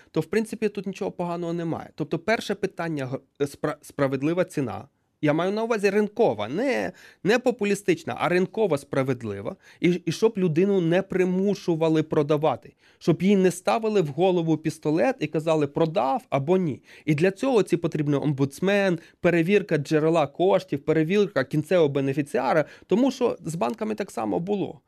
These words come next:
Е, банки що робили? Банки збирали депозити з людей, виводили на свої компанії і банкрутували. І для того, щоб це припинило, ми сьогодні вимагаємо, щоб показували, хто є справжній власник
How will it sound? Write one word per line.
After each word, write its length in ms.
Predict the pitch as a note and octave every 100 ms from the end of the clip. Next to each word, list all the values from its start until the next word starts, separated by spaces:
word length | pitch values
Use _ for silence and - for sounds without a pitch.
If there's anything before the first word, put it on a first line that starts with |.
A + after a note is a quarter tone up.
| _ _ -
Е, 100 | C#3+ _
банки 380 | C#3 G#3 B3 A3+
що 200 | - A3
робили? 440 | D#3 B2 G#2 B2+ C3
Банки 320 | D3 G3 A#3+
збирали 500 | G#3 C#3+ D3+ D#3+ G3+
депозити 540 | F3 D3+ C#3+ C3 E3+ E3
з 80 | -
людей, 440 | C3 B2 G#2+ F3 _ -
виводили 600 | D3 F3 G3 G#3 F3+ E3
на 120 | D#3+
свої 300 | D#3 D3+ F3+
компанії 640 | - C3+ - G#2 A#2+ G#3 - _
і 80 | F3+
банкрутували. 720 | E3 G3 F#3+ F#3 E3+ A2 - - _ _ _ _ _ - - -
І 80 | E3+
для 140 | E3+
того, 280 | - B3 A3+
щоб 200 | A3 G3
це 180 | - G#3
припинило, 540 | - F#3 E3+ B3+ D#4+
ми 120 | G#3 G3+
сьогодні 360 | G#3+ G#3+ G3+
вимагаємо, 800 | E3+ F3 E3+ D#3 D#3+ F#3+ G#3+ A#3 A#3 _
щоб 360 | - - F#3+ F#3+
показували, 580 | F3+ E3 E3+ G#3+ A3 G3
хто 220 | - G3
є 160 | G3
справжній 640 | F#3+ - G3 F3+ F#3 F3 G3
власник 480 | F#3 D#3+ - -